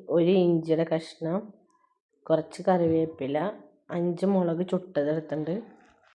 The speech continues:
മുളകിൻ്റെ ഞെട്ടിയൊക്കെ നമുക്ക് പൊട്ടിച്ച് കളയാം. ഇനി ഇതെല്ലാം മിക്സിയുടെ ചെറിയ ജാറിലേക്ക് ഇട്ട് കൊടുക്കാം. ഇനി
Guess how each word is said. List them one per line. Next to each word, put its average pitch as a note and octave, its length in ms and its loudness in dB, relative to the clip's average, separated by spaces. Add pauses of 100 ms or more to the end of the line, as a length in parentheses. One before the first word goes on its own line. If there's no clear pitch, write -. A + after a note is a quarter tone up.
(140)
മുളകിൻ്റെ F3+ 540 6
ഞെട്ടിയൊക്കെ F#3 520 4
നമുക്ക് F3 320 4
പൊട്ടിച്ച് E3 480 0
കളയാം. D#3 440 2 (960)
ഇനി E3+ 280 0
ഇതെല്ലാം F3 560 2 (140)
മിക്സിയുടെ D3+ 640 -2
ചെറിയ D#3 380 2
ജാറിലേക്ക് D3 640 -2
ഇട്ട് D3 160 -10
കൊടുക്കാം. C#3 520 -2 (800)
ഇനി E3+ 240 0